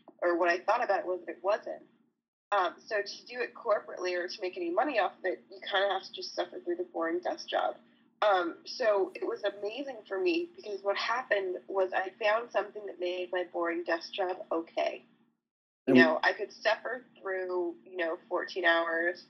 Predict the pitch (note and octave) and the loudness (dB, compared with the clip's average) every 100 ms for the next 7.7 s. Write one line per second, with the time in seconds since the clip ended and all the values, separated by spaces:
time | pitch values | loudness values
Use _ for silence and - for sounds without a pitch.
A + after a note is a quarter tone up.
0 | _ _ _ _ _ E3+ E3 D#3 - F3+ | _ _ _ _ _ 4 6 4 -2 0
1 | F3 E3+ E3+ E3 F3 F3 E3+ E3+ D#3+ E3 | 2 2 2 0 -4 -6 -6 -2 -4 0
2 | E3 E3 - _ _ - E3 - - - | 0 0 -4 _ _ 0 0 0 -6 -12
3 | F#3 F3 E3+ E3 E3 - F3 F3+ F3 - | -10 -4 -2 -2 -6 -8 -4 -4 -6 -16
4 | - - F3 F3 E3+ E3 - - - D#3+ | -12 -4 -2 -2 -6 -2 -2 -2 -4 0
5 | D3+ D#3 - - - - - F3 F#3+ F3 | 0 -2 -8 -12 -8 -8 -10 -8 -2 -2
6 | F3+ E3 - _ - F#3+ F#3 D#3+ F3+ F3+ | -2 -6 -8 _ -18 -4 -2 0 -2 -4
7 | E3 - E3 - - D3 C3 | -6 0 -2 -2 -12 -10 -10